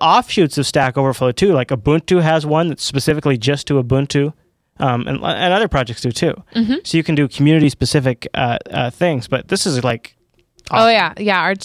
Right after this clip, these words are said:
Speaker 2: the chat room. Look at the chat room. They're, they're, they like it. Yeah, much better than Yahoo Answers. No kidding. 'Cause, like, Yahoo Answers, uh, that reminds me of something I saw the other day. Like,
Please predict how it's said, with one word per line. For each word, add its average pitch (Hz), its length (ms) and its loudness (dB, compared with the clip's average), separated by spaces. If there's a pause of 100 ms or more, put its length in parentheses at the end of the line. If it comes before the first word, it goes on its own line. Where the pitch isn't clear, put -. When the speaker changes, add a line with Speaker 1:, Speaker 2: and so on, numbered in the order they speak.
(140)
Speaker 2:
the 202 100 -2
chat 208 300 0
room. 175 120 -2
Look 196 140 0
at 190 60 -4
the 175 80 -2
chat 190 240 -4
room. 180 160 -2
They're, 175 260 0
they're, 208 680 0
they 202 260 0
like 196 220 -2
it. 165 140 -6 (140)
Yeah, 190 240 4
much 202 280 0
better 208 140 2
than 185 160 -2
Yahoo 175 240 0
Answers. 165 400 -2
No 226 240 4
kidding. 175 400 -4 (320)
'Cause, 220 160 2
like, 214 180 4
Yahoo 226 300 2
Answers, 240 560 0
uh, 190 220 2
that 185 80 -2
reminds 190 340 -2
me 190 80 -2
of 175 100 -2
something 185 280 -4
I 165 60 -2
saw 180 160 -4
the 170 100 -2
other 165 120 -2
day. 160 220 -2
Like, 160 240 -4